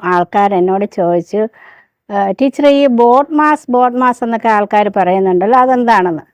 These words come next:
അപ്പോൾ അതിന് ഒരു ആൾക്കാർ ചോദിച്ചു എന്നുള്ള മനസ്സിലാക്കാൻ വേണ്ടി ഞാൻ രണ്ട്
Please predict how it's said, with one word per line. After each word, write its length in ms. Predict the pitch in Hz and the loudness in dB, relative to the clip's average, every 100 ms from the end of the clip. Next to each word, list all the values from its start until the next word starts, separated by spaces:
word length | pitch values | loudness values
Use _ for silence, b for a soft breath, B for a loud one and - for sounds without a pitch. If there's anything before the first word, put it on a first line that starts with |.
| _ | _
അപ്പോൾ 160 | 240 240 | -6 0
അതിന് 340 | 247 247 269 302 | 0 0 0 0
ഒരു 180 | 269 285 359 _ _ _ | 2 0 -2 _ _ _
ആൾക്കാർ 320 | 233 247 269 277 | -2 2 2 2
ചോദിച്ചു 440 | - 262 247 240 | 2 2 2 0
എന്നുള്ള 300 | 254 262 254 262 | -2 0 0 -2
മനസ്സിലാക്കാൻ 560 | 247 240 - 247 247 240 | -2 -4 -2 -2 0 -2
വേണ്ടി 180 | 247 | 0
ഞാൻ 180 | 247 254 | 0 0
രണ്ട് 300 | 247 240 240 | 0 -2 0